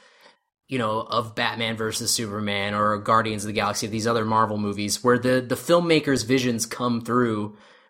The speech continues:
really clearly. Um, and I think that's what ultimately, you know, makes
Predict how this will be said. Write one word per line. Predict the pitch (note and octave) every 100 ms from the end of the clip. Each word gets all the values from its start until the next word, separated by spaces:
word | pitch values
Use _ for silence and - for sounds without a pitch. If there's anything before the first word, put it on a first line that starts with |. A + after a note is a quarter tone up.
| _
really | G#2+ A2+ C3+ B2+ A2+
clearly. | - B2 A#2 G#2 G2 F#2+ F#2+ _ _ _ _ -
Um, | A#2 A2+ A2 G#2 G#2 G#2 G#2 - _ _ _ _ _ _ -
and | D3
I | D#3
think | F3+ E3
that's | D#3+ F3+ -
what | E3
ultimately, | C#3 D3+ - D3 C3 A#2 B2
you | A#2 B2
know, | B2 A2+ A2 A2 -
makes | B2 B2 B2+ B2+ - - -